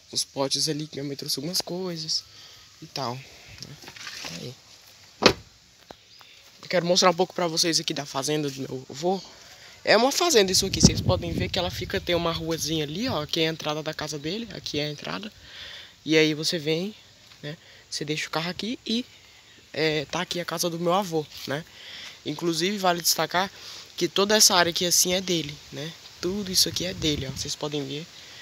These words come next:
Ó, pra vocês verem que maravilha. O vento. Tá vendo? É, isso é bom, né? Eu gosto disso. É uma coisa muito positiva. Inclusive, vale mostrar,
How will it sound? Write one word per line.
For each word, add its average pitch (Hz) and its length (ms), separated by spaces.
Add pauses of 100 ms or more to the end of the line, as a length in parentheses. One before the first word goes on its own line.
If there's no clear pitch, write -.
(1000)
Ó, 180 120
pra - 120
vocês 185 160
verem 175 120
que 185 100
maravilha. 165 580 (1500)
O - 80 (100)
vento. 143 340 (1500)
Tá - 160
vendo? 160 160 (600)
É, 127 160
isso 160 200
é 220 60
bom, 185 260 (380)
né? 143 180 (160)
Eu 151 140
gosto 139 480
disso. - 400 (640)
É 127 80
uma 139 120
coisa 156 260
muito 151 220
positiva. 175 520 (560)
Inclusive, 208 400
vale 208 220
mostrar, 190 580